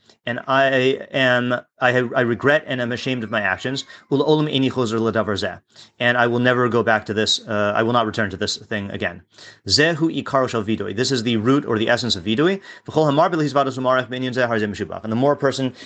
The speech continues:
elaborates, uh, uh, on this, uh, or in-, increases on this and, and elaborates,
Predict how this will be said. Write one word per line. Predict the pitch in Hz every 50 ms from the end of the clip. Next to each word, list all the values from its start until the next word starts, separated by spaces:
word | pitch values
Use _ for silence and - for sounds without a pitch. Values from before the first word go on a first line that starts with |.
| - - -
elaborates, | 117 123 127 131 127 131 131 131 127 - - -
uh, | - 131 120 120 117 117 117 113 113 - _ _ _ _ _ _
uh, | 131 123 120 117 113 113 113 117
on | - 127 120 123
this, | 131 147 147 - -
uh, | 127 120 117 113 113 117 113
or | - 113 117 117
in-, | 117 120 120 127
increases | 135 117 - 135 123 120 127 123
on | 131 131
this | 135 131 107
and, | 117 113
and | - - 117 113 113
elaborates, | 110 117 120 120 117 131 123 110 - -